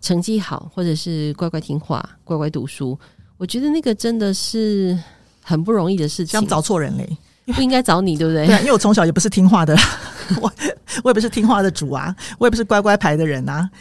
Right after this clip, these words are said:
Speaker 2: 怎么会找我来说，“哎，要听老师的话，听妈妈的话”这些？我觉得不可能，原因是我还是一句话：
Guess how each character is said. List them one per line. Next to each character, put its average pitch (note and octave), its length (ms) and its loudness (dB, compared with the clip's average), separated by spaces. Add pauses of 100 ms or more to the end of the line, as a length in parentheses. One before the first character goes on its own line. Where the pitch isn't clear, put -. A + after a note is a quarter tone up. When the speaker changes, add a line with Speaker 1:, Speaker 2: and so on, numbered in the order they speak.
(180)
Speaker 2:
怎 F#3 100 2
么 G#3 40 0
会 A3+ 60 4
找 F3+ 160 0
我 F3+ 140 2
来 D3+ 100 2
说 F#3+ 220 0
，“哎， G#3 100 0 (120)
要 G3 100 2
听 G3+ 180 -2
老 D#3 140 0
师 - 140 -6
的 E3+ 120 -2
话， E3 240 -4
听 F#3 200 0
妈 E3+ 120 -2
妈 E3+ 160 -2
的 E3 140 -2
话” D#3+ 300 -2
这 D#3+ 100 -8
些？ D3+ 260 -6 (120)
我 E3+ 200 -8
觉 F#3+ 120 -2
得 F#3+ 80 0
不 G3 100 -8
可 - 160 -2
能， B2+ 180 -6
原 D#3+ 140 -4
因 F#3+ 60 0
是 G3 200 -6 (280)
我 E3+ 80 -4
还 F3 80 0
是 G3 100 -4
一 E3+ 60 0
句 D#3 120 -4
话： D3+ 320 -4